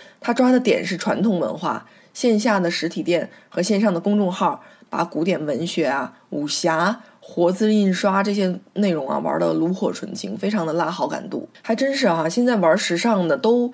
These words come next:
都不是往后找，而是往前找，都是从历史当中找灵感。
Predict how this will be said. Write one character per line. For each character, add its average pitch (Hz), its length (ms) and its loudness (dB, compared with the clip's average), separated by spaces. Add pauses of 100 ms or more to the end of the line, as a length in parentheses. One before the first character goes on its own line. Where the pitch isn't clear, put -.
(120)
都 285 120 2
不 233 120 0
是 262 80 2
往 180 160 4
后 269 340 4
找， - 400 0 (300)
而 208 100 2
是 254 80 0
往 165 220 0
前 165 400 -2
找， - 340 -2 (140)
都 262 120 4
是 269 140 2
从 202 340 2
历 277 120 2
史 - 180 0
当 185 220 2
中 214 180 4
找 196 160 0
灵 123 240 -4
感。 - 300 -4